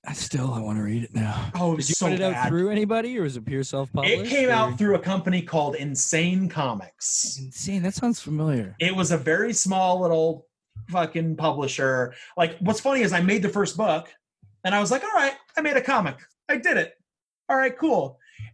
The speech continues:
Speaker 2: And then a publisher saw it online and was like, "Hey, you know, I published this." And I was like, "Sure, why not?" So I gave it to 'em, and they started selling the first copy. They, like, brought me out to a convention and shit. And that was,
Speaker 1: Nice.
Speaker 2: like, so weird. And then they were like, "We need a second one." And I was all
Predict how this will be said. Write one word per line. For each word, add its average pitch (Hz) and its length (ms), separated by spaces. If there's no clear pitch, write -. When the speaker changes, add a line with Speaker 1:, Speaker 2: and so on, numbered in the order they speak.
Speaker 2:
And 190 120
then 233 120
a 202 80
publisher 247 500
saw 208 320
it 180 60
online 185 240
and 196 100
was 156 140
like, 143 160
"Hey, 339 160
you 233 100
know, 156 120
I 226 100
published 185 460
this." 165 280
And 160 80
I 143 40
was 143 160
like, 160 280
"Sure, 135 380
why 175 220
not?" 139 340
So 196 140
I 185 40
gave 240 240
it - 100
to 170 200
'em, 202 160
and 175 140
they 175 80
started 175 260
selling 185 200
the 160 40
first 170 240
copy. 139 500
They, 185 80
like, - 140
brought 175 160
me 175 60
out 160 120
to 160 80
a 135 60
convention 147 580
and 170 140
shit. 170 340
And 143 100
that 165 120
was, 170 80
Speaker 1:
Nice. 156 80
Speaker 2:
like, - 20
so 180 180
weird. 151 220
And 170 180
then 185 100
they 202 60
were 185 140
like, 160 220
"We 175 100
need 214 140
a 185 40
second 208 360
one." 104 260
And 143 100
I 143 60
was 160 140
all 143 260